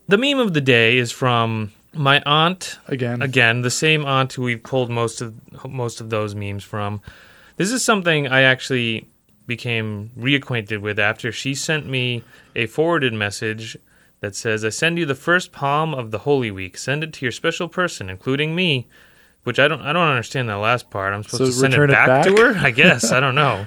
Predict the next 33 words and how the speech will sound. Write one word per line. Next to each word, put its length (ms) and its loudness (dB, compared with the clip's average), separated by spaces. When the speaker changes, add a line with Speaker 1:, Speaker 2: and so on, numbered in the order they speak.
Speaker 2:
<laughs> 80 -12
Return 300 2
Speaker 1:
She 60 4
Speaker 2:
to 60 8
Speaker 1:
wants 120 8
Speaker 2:
sender. 240 6
Speaker 1:
it 20 8
back. 220 4
She's 160 -2
giving 240 0
it 140 -2
to 80 -8
me, 80 0
and 100 0
then 80 0
I'm 80 -2
supposed 220 -6
to 60 -6
give 200 -4
it 100 -10
back. 300 2
That 160 -8
seems 260 -8
a 60 -12
bit, 240 -6
uh, 300 -8
Speaker 2:
Convoluted. 600 0
Speaker 1:
not 160 0
cool. 100 -2
Yeah. 260 2
I 40 -20
don't 100 -6
wanna 380 -4